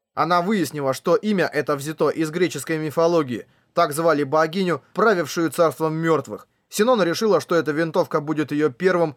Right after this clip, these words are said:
и последним партнером. Сквозь прицел она следила за тем, как вражеский отряд продолжает движение. Синон подняла голову, чтобы глянуть на пустыню напрямую.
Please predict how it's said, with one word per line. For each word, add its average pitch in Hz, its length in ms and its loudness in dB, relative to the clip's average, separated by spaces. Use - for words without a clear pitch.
и 220 100 0
последним 156 600 -2
партнером. 143 580 0
Сквозь - 380 -2
прицел 151 520 0
она 147 300 2
следила 160 460 0
за 151 160 2
тем, 165 220 0
как 151 180 0
вражеский 156 400 0
отряд 151 460 0
продолжает 180 580 2
движение. 147 580 -2
Синон 202 340 0
подняла 151 400 2
голову, 156 400 2
чтобы 156 280 -2
глянуть 160 340 0
на 151 80 -4
пустыню 147 420 -4
напрямую. 143 600 -4